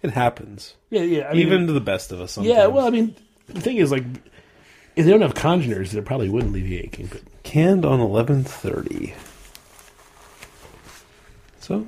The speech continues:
Speaker 1: yeah, pretty fresh.
Speaker 2: Mm-hmm.
Speaker 1: Bent-, brewed and stewed by Bentwater Brewing Company,
Speaker 2: Ooh.
Speaker 1: Lynn, Massachusetts.
Speaker 2: So the color is very, very dark, with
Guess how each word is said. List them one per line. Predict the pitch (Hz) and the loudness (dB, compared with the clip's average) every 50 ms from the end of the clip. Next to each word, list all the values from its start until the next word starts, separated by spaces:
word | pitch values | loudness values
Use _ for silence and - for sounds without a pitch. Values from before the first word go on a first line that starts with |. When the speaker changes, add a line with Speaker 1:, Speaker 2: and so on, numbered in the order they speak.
| - - - | -10 -10 -8
Speaker 1:
yeah, | 233 277 277 - | -6 -6 -8 -10
pretty | - - - 131 135 139 147 151 - - 196 202 | -8 -2 0 2 2 2 2 0 -4 -6 -8 -8
fresh. | - - - 240 208 - | -6 -6 -6 -6 -4 -2
Speaker 2:
Mm-hmm. | 113 123 | -2 0
Speaker 1:
Bent-, | 120 139 147 156 208 185 - - _ _ | 2 2 2 2 0 -4 -10 -16 _ _
brewed | - 143 151 180 208 208 | 0 2 2 4 2 2
and | - 147 147 143 135 | 0 0 0 -2 -4
stewed | - - - 165 190 226 165 | -6 -4 -4 -2 -2 -2 -4
by | 127 127 95 98 | -4 -4 -4 -2
Bentwater | 101 113 123 147 151 - - 151 156 165 165 143 135 | -2 0 -2 -2 -2 -2 -2 -2 -2 0 -2 -4 -4
Brewing | 123 135 165 190 190 175 156 | -4 -6 -6 -6 -6 -8 -6
Company, | - 190 190 175 - 185 180 185 | -6 -8 -8 -6 -6 -6 -4 -4
Speaker 2:
Ooh. | - 104 147 165 - | -2 -2 0 0 -2
Speaker 1:
Lynn, | 120 117 127 135 143 165 175 180 175 160 160 | -2 0 0 2 2 0 0 -2 -2 -4 -4
Massachusetts. | 170 175 165 - - 156 143 - 113 107 - - - - _ - - - - - | -4 -6 -6 -6 -8 -8 -8 -8 -10 -12 -12 -14 -20 -20 _ -20 -20 -20 -14 -6
Speaker 2:
So | - 165 | -2 0
the | 147 143 | 0 0
color | 147 - 175 208 220 185 | 2 2 4 4 4 4
is | 135 127 131 107 | 2 0 -2 -2
very, | 98 107 135 135 139 139 143 147 143 135 | -2 -2 -2 0 0 0 0 0 0 -2
very | 113 104 104 104 107 107 123 123 120 123 120 | -4 -8 -10 -8 -4 -2 -2 0 0 0 -2
dark, | 123 123 131 156 160 160 - - - - - - - - - _ _ _ _ _ _ _ _ _ _ _ _ _ _ | 0 -2 -2 -2 -4 -8 -12 -16 -16 -18 -20 -20 -20 -20 -20 _ _ _ _ _ _ _ _ _ _ _ _ _ _
with | - 104 107 104 104 104 - - - _ | -6 -6 -4 -4 -6 -8 -12 -20 -20 _